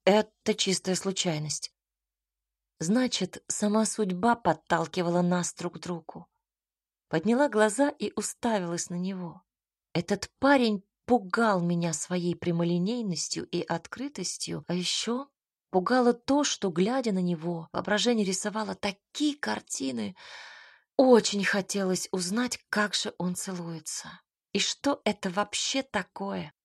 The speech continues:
поцелуй? «А зачем ты взял с собой камеру?»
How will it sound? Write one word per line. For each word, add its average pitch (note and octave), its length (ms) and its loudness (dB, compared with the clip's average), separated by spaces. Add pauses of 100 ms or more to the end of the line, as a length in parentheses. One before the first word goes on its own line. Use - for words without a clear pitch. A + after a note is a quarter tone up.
поцелуй? E3 720 -10 (1080)
«А E3+ 80 4
зачем A3 440 2
ты D4+ 120 0
взял F#3+ 280 4
с F#3+ 60 -6
собой G#3+ 320 -2 (120)
камеру?» D3+ 500 0